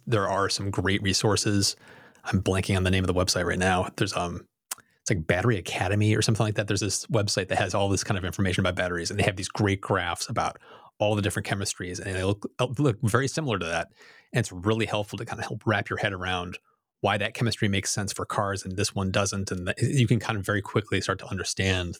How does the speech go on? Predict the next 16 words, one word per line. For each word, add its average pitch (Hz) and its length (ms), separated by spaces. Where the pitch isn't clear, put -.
the 101 120
basics - 560
of - 480
the 101 100
benefits. - 640
It's - 140
really 117 120
kind - 140
of - 60
a - 40
cool, - 260
uh, 87 220
cool 104 240
diagram, 90 400
very - 180
helpful. - 360